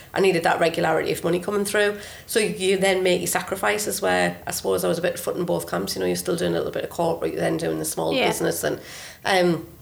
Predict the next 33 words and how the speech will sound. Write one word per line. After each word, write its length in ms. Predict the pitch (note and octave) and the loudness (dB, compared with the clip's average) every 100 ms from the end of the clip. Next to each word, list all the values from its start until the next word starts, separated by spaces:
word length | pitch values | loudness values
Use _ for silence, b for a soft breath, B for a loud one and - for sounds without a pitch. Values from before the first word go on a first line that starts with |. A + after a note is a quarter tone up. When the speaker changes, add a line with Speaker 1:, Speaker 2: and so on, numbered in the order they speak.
| - | -10
Speaker 1:
and 100 | A3 | -4
then 80 | B3+ | -2
it 40 | C4+ | 0
was 140 | G3 | 0
really 200 | B3 B3+ | 0 0
just 180 | - - - | -4 -4 -6
opportunities 720 | - - E3+ E3+ - B3+ - | -4 0 2 2 0 -2 -4
that 180 | A3 | -4
came 260 | - F#3+ E3+ | -2 0 2
along. 340 | D#3+ E3+ A#3 - | 4 2 0 -2
You 80 | G#3 | 0
create 240 | A#3 D#3+ | 2 2
the 80 | D#3+ | 0
opportunities, 540 | - - D#3 - F#3 | 0 0 0 0 0
but 200 | F3+ D#3+ B B - | 2 0 B B -4
opportunities 400 | - - F#3 - | -4 0 0 0
that 100 | A3+ | -2
came 220 | - F3+ | 0 2
along, 360 | E3 E3 F#3+ G3 | 4 2 2 0
you 60 | F#3+ | -2
know, 120 | E3+ | -2
somebody, 360 | E3 F#3 F3+ F3 | 0 -2 0 -2
somebody 260 | F3 E3+ | -4 -4
else 220 | E3+ - G3 | -4 -4 -4
knows, 340 | F3+ F3 F3 | -2 -2 -2
and, 140 | - B B B B - | -4 B B B B -4
um, 300 | - F3 F3+ - | -2 -2 -2 -2
and 160 | - | 2
the 40 | E3+ | 2
lessons 400 | F3 - G3 F#3 | 2 0 -2 0
that 120 | - | 0
you 120 | E3+ | 0
learn 440 | E3 E3 D#3+ D#3+ | 2 2 0 -2